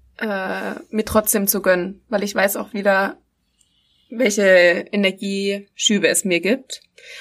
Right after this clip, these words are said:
Und ansonsten verzichten auf irgendwas, da würde ich jetzt eher sagen, halt andere Sachen, die ich jetzt eher machen sollte,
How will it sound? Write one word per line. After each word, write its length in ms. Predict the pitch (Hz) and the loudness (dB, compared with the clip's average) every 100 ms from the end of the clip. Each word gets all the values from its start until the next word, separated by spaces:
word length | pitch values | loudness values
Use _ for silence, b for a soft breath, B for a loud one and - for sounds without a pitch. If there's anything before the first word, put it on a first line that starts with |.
| B | B
Und 60 | 202 | -2
ansonsten 500 | 202 196 220 - 233 | 0 0 0 0 -2
verzichten 520 | 220 202 233 233 214 | -4 -2 -2 -2 -4
auf 120 | 196 | -2
irgendwas, 560 | - 196 202 202 202 - | 0 0 0 0 0 -2
da 120 | 190 | -4
würde 140 | 190 | -4
ich 80 | 202 | -4
jetzt 160 | 196 - | -4 0
eher 180 | 196 196 | 2 4
sagen, 320 | 190 185 185 | 2 0 -4
halt 100 | 180 | -2
andere 380 | 196 208 202 180 | 0 2 0 0
Sachen, 260 | 180 190 | -2 -2
die 260 | 185 180 202 | -4 -4 -4
ich 120 | - | -4
jetzt 400 | 180 - - - - | -4 -4 -4 -4 0
eher 240 | 190 185 | 2 2
machen 300 | 175 170 170 | 2 0 -2
sollte, 600 | 170 170 170 180 180 214 | -2 -2 -2 -2 -2 -2